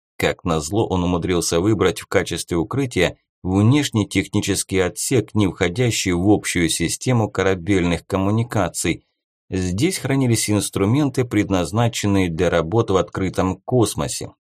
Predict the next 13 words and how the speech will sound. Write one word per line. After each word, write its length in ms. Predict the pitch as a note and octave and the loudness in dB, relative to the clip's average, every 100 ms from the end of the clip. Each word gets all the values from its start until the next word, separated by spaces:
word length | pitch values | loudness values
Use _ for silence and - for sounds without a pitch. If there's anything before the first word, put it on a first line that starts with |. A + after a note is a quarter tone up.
| _ _ _ _ _ _ _ _ - | _ _ _ _ _ _ _ _ -2
Тем 280 | G2+ D#2 | 0 0
временем 520 | D#2 B2+ E3 D#3 D3 F#2 | 0 2 4 4 2 2
гортанные 840 | F#2+ F2 - B2 C#3 C3 B2 A#2 | -2 -2 -2 0 2 2 4 4
выкрики 560 | F#2 G2 G2 G2 - A#2+ | 4 2 2 0 0 -2
стихли. 580 | - - D2+ - A#1+ - _ _ - | -2 -4 -6 -6 -10 -10 _ _ -6
Внезапно 720 | D2+ E2+ E2+ D#2 G2+ - F2 | -2 0 0 2 0 0 -2
наступила 560 | E2 - D#2+ E2+ D#2 D2 | -2 -2 -4 0 0 0
вязкая, 720 | D2+ G#2 A2 - G#2 F#2+ - _ - | 0 -2 -2 -2 0 0 -2 _ -4
насторожённая 1300 | F#2+ A#2 C3+ - C3+ C3+ A#2+ A2+ A#2+ A#2 A2 A2 G#2 | 2 2 0 -2 0 2 2 2 4 4 2 2 0
тишина. 720 | - G2+ F#2 A2 G2+ C#2+ - _ _ _ _ _ _ _ - | 0 0 2 0 -2 -2 -6 _ _ _ _ _ _ _ -2
Никита 640 | F2+ F2 - C3+ B2+ C3+ | 0 0 -2 -6 -2 0
занервничал. 880 | B2+ C#3 G2+ E2+ F2+ D#2 D2 C#2 - _ _ _ _ _ | 0 2 0 0 -4 -4 -2 -4 -4 _ _ _ _ _
«Сейчас 880 | - - G2+ - - G2+ A2 - | -4 -2 0 0 0 2 0 -2